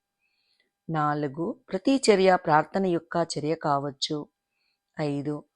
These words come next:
వ్యక్తిత్వం యొక్క అహంకారాన్ని త్యజించండి మరియు అనంతం యొక్క ఆనందాన్ని ఆనందించండి. అధ్యాయం ఆరు, ప్రతిరోజు ఉన్నత చైతన్యానికి కనెక్ట్ అవ్వండి. ఏడు, మీరు నేర్చుకున్న వాటిని జీవించండి.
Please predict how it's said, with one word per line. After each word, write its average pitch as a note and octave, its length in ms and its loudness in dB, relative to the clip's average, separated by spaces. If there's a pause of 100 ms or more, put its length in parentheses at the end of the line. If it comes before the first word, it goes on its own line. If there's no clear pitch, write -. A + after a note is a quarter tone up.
(160)
వ్యక్తిత్వం B3+ 580 0
యొక్క - 280 -2
అహంకారాన్ని D3+ 800 2
త్యజించండి D3+ 760 -6 (500)
మరియు D#3+ 300 0 (200)
అనంతం B3 440 2
యొక్క D#3+ 260 0
ఆనందాన్ని D#3+ 760 -2 (160)
ఆనందించండి. D3+ 840 -4 (800)
అధ్యాయం D3+ 500 -2
ఆరు, D3+ 300 0 (280)
ప్రతిరోజు C4+ 640 4
ఉన్నత F3 320 2 (140)
చైతన్యానికి E3 760 -2
కనెక్ట్ D#3 440 -6
అవ్వండి. D3 400 -4 (680)
ఏడు, D3+ 340 -2 (520)
మీరు C4 180 4
నేర్చుకున్న B3 580 4
వాటిని F3+ 440 4 (120)
జీవించండి. D3+ 680 -4